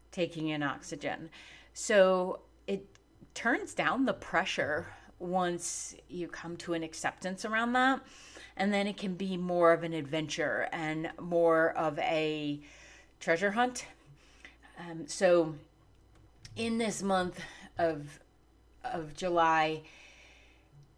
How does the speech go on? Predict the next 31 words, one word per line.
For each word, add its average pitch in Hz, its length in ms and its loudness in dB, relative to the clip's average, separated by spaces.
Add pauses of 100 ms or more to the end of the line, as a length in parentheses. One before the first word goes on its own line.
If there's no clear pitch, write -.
(400)
and 277 260 4
into 285 240 8
the 240 120 0
first 208 380 -2
week 185 240 -6
or 170 100 0
so 160 320 0
of 151 240 0
August, 160 800 0 (400)
it's 220 180 -6
going 277 240 2
to 294 80 -4
take 247 260 -4
a 220 60 0
lot 190 540 2
of 175 480 4 (440)
being 202 260 0
aware 180 460 2
of 165 120 -2
where 165 220 6
our 156 220 0
own 165 280 0
energy 151 540 -4
is. - 280 -4 (360)
And 262 180 6
part 339 260 0
of 349 100 -2
that 208 180 0
is 170 180 0
because 185 400 -2 (120)
the 170 320 2